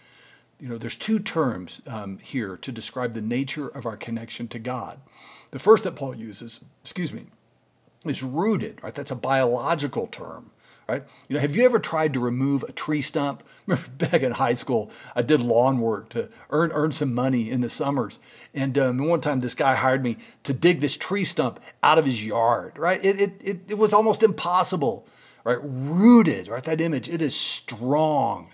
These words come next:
immovable, being rooted. And then the second word is established. This is really an architectural term, right? What's the most important part of any building? It's the foundation, right? In Christ, we are rooted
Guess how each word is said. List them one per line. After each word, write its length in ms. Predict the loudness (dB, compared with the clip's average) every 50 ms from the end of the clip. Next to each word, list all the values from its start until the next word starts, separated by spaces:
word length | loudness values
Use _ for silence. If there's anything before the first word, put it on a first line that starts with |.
| _ -8
immovable, 960 | -4 -2 0 2 4 6 6 6 6 6 2 -2 -2 -4 -8 -10 -10 -14 -16 _ _ -20 -20 -20 _ -6
being 240 | -4 -4 -2 -2
rooted. 440 | 0 2 2 4 4 4 2 2 0
And 200 | 0 -2 -2 -2
then 100 | -2 -2
the 60 | -2
second 300 | -4 -4 -4 -4 -4 -2
word 160 | -2 -2 -2 -2
is 160 | -6 -6 -6
established. 840 | -6 -6 -6 -8 -6 -6 -4 -2 0 0 0 0 -2 -6 -8 -8 -10
This 180 | -10 -8 -6 -6
is 140 | -6 -6
really 320 | -4 -2 -2 -2 -2 -4 -6 -8 -20 -18 -10
an 120 | -6 -6
architectural 720 | -6 -6 -6 -8 -12 -8 -8 -8 -8 -6 -6 -4 -4 -4 -6
term, 440 | -8 -12 -12 -12 -14 -16 _ _ _ _ _ _ _ _ _ _ _ -4
right? 220 | -4 -4 -4 -4 -8 -20 -14 -10
What's 180 | -8 -6 -4
the 80 | -2 0
most 240 | 0 0 0 -2 -4
important 360 | -6 -2 -2 -2 -2 -2 -4
part 200 | 0 0 0 0
of 80 | 0
any 140 | -2 -6 -6
building? 520 | -6 -6 -4 -6 -4 -4 -4 -6 -6 -8 -12 -16 -20 _ _ _ _ _ _ _ -18
It's 160 | -14 -12 -12 -10
the 140 | -10 -10
foundation, 840 | -10 -10 -10 -10 -10 -10 -10 -12 -12 -12 -12 -12 -12 -12 -14 -16 -20 -20 _ _ _ _ _ _ _ _ _ _ _ -10
right? 140 | -10 -10 -10 _ _ -2
In 340 | 2 2 2 2 0 -2
Christ, 540 | -4 -8 -8 -4 -4 -4 -4 -4 -8 -10 -4
we 180 | 0 0 2 2
are 100 | 0 -2
rooted 680 | -4 -6 -2 0 2 2 2 2 2 -2 -4 -6 -14